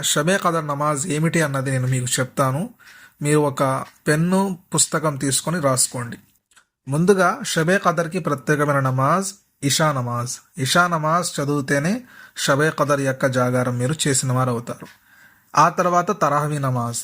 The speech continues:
తరావీ నమాజ్ చదివితేనే షబే ఖదర్ యొక్క ప్రత్యేకమైన నమాజ్ అవుతుంది. ఆ తర్వాత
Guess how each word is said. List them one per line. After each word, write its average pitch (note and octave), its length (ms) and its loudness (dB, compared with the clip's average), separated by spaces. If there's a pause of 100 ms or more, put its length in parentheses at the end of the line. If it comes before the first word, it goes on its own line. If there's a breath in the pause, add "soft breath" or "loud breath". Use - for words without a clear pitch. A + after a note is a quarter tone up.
(160)
తరావీ E3 320 4
నమాజ్ E3 380 0
చదివితేనే D3+ 540 0
షబే D#3 280 0 (120)
ఖదర్ C#3+ 220 2
యొక్క C3+ 260 0 (540 soft breath)
ప్రత్యేకమైన D3 560 2
నమాజ్ C3 420 0
అవుతుంది. A#2+ 460 -4 (440 loud breath)
ఆ D3 120 8
తర్వాత F3+ 420 2